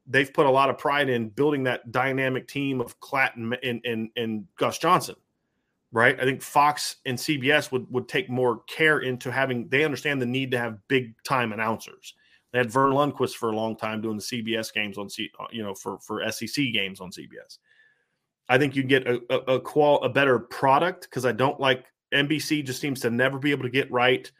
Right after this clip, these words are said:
the angle. Like, they're just trying to treat college football like an N F L game instead of, like, you know, college games are, should be viewed differently, or adding something to it. Like the whole stupid thing they did a couple years ago during the spring game where they did that dumb camera angle that made me wanna vomit.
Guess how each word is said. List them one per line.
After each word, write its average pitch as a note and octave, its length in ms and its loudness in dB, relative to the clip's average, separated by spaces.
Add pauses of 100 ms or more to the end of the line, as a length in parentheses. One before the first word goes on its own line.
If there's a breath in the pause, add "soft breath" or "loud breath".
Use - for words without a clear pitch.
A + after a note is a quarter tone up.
(300)
the A2 120 -6
angle. D3+ 540 2 (380)
Like, A2+ 140 -8
they're C3 120 4
just C3+ 220 -4
trying C#3 180 2
to B2 60 0
treat C#3+ 400 -4
college C3+ 240 2
football C3+ 320 0
like B2+ 160 2
an B2+ 80 0
N B2 100 2
F A2+ 120 -4
L A2 120 0
game E2 320 -14 (720)
instead B2 340 2
of, A#2+ 220 6
like, A2+ 340 0
you B2+ 80 -4
know, A2+ 200 -4 (200)
college C3+ 280 0
games C#3 320 -2
are, B2+ 160 -2
should B2+ 200 -8
be B2+ 120 -4
viewed B2+ 220 -4
differently, A2 460 -2
or G2 140 -4
adding B2 240 0
something A#2 300 -6
to C3+ 120 0
it. F#2+ 60 0
Like G#2+ 180 -6
the A2+ 100 -4
whole C3 180 0
stupid C3 380 -6
thing C3 140 0
they B2 120 0
did B2+ 140 0
a B2+ 40 -4
couple B2+ 240 -4
years B2 140 -2
ago B2+ 100 2
during A#2+ 160 0
the G#2+ 60 -4
spring C3 260 -4
game A2+ 160 -2
where A2 80 0
they A2 80 0
did A2+ 140 -8
that A2 240 0
dumb B2 240 0
camera B2+ 300 2
angle A2+ 160 0
that A2 60 -4
made A#2 180 -2
me A#2 100 -4
wanna G#2+ 260 -4 (200)
vomit. A2 340 -4